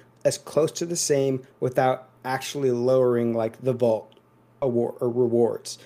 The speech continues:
Like, that's immediately what goes through my mind if I'm trying, if I'm on their team trying to figure out a way to keep the game as it is from a play to earn perspective and add content, give people more stuff, but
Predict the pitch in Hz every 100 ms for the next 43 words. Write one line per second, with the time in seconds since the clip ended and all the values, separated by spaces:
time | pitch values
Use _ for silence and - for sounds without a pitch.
0 | - 135 127 139 135 131 127 127 117 113
1 | 113 120 117 127 117 117 113 117 113 117
2 | 113 - 127 120 117 113 - _ - 151
3 | 131 120 135 131 120 117 135 127 120 123
4 | 127 120 123 117 110 - _ _ - 139
5 | 131 123 120 120 120 117 117 113 - -
6 | - - _ - - - 180 151 147 143
7 | 143 135 127 - _ _ - 139 139 127
8 | 123 123 123 - - 135 120 139 127 123
9 | 117 - 123 120 120 - 135 120 135 123
10 | - - - - 123 113 107 - _ _
11 | - 131 131 - 143 147 - 147 135 -
12 | _ _ 127 131 131 143 131 135 135 -
13 | 143 143 - - - - 135 -